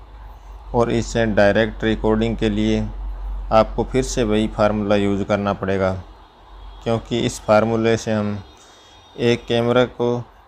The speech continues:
चकमा दे रहे होते हैं और weak signal मिलते मिलते signal बंद होने पर कैमरा को लगता है कि शायद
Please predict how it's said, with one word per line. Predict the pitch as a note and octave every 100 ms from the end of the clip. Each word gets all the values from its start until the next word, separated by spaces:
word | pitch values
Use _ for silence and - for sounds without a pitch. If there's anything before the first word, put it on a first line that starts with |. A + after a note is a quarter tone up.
| _
चकमा | - A#2+ C3 C3
दे | A#2+ A#2+
रहे | A#2 G#2+
होते | F2+ G#2+
हैं | G#2 F#2 F2 - - - - - - - - - - - - - - - - - - - - - - - - - - - - -
और | A#2+ A2+
weak | A2+ C#3+ -
signal | - B2+ B2+ B2
मिलते | A#2+ A2+ A2 B2+
मिलते | B2 A#2+ B2 B2 A2+ - - - -
signal | - B2 B2 B2+ A#2
बंद | B2 B2
होने | A2+ A2+ A2
पर | A#2 A#2
कैमरा | A#2 A#2 A#2+ A#2+
को | A#2 A2+
लगता | A2 G#2+ -
है | A#2 A2
कि | A2+ G#2+
शायद | G#2+ G#2 G2+